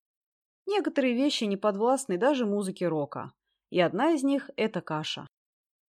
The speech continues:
Позволь, я положу тебе половничек». Они расположились за длинным столом напротив друг друга.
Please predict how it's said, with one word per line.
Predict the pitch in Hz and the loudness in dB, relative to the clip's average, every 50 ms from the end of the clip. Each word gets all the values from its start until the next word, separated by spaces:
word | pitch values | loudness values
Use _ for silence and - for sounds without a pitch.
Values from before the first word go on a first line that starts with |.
| _ _ _ _ _ _ _ _ _ _ _ _ - | _ _ _ _ _ _ _ _ _ _ _ _ 0
Позволь, | 320 311 285 311 349 330 254 | 0 2 2 4 2 4 4
я | 196 175 | 2 2
положу | - 196 190 190 190 170 160 | 2 2 2 4 2 2 -2
тебе | - - 160 156 156 | -6 -4 -4 -4 -4
половничек». | - 165 170 160 151 143 143 143 139 - - - - - - - _ _ _ _ _ _ _ _ _ _ _ _ _ _ _ _ _ _ _ _ _ _ _ _ _ _ _ - | -2 -2 -2 -2 -2 -2 -4 -6 -6 -8 -10 -12 -12 -18 -20 -20 _ _ _ _ _ _ _ _ _ _ _ _ _ _ _ _ _ _ _ _ _ _ _ _ _ _ _ -4
Они | - 247 302 339 311 | 0 2 4 4 4
расположились | 254 220 - - 185 180 180 185 185 220 247 233 196 175 147 | 4 2 0 0 2 4 4 4 4 2 2 2 0 0 0
за | 156 175 165 | 0 -2 0
длинным | 170 185 190 180 165 151 | 0 0 0 0 0 -2
столом | - - - 165 143 190 262 311 311 285 | -4 -4 -4 -2 0 2 2 2 2 0
напротив | 247 190 160 - - 185 202 202 - 185 | 0 -2 -4 -4 -2 -4 -4 -4 -4 -6
друг | 160 175 165 151 147 | -4 -4 -4 -4 -6
друга. | 165 151 139 123 - - - | -8 -8 -8 -8 -10 -12 -14